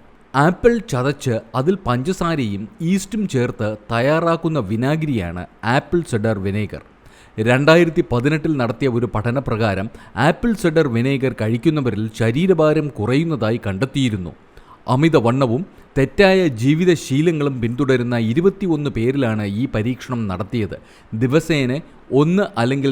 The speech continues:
രണ്ട് ടേബിൾ സ്പൂൺ വീതം ആപ്പിൾ സെഡാർ വിനേഗർ കഴിച്ചവരിൽ വയറും കൊഴുപ്പും കുറഞ്ഞതായി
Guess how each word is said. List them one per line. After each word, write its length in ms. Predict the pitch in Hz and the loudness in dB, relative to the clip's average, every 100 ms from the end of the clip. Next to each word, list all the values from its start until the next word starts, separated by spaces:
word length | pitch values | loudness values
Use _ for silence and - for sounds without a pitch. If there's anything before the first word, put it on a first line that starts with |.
| 117 | -2
രണ്ട് 280 | 120 156 190 - - | -2 0 -2 -4 -4
ടേബിൾ 260 | 123 143 156 | -2 -2 -6
സ്പൂൺ 200 | - 151 139 | -4 -4 -2
വീതം 240 | 113 117 110 - 117 | -4 -4 -6 -4 -4
ആപ്പിൾ 240 | 147 190 180 | -2 -4 -4
സെഡാർ 260 | 131 120 120 104 | -2 -2 -2 -2
വിനേഗർ 340 | 113 120 120 117 | -2 -2 -4 -2
കഴിച്ചവരിൽ 500 | 107 117 135 113 117 - - - _ - 95 | -2 -2 -2 -2 -2 -6 -16 -20 _ -6 0
വയറും 440 | 117 151 180 202 202 - 120 | 4 4 2 -2 -8 -8 2
കൊഴുപ്പും 480 | 131 196 - 190 175 117 | 4 4 0 -4 -4 -2
കുറഞ്ഞതായി 560 | 123 185 151 101 107 | 0 0 0 -2 -4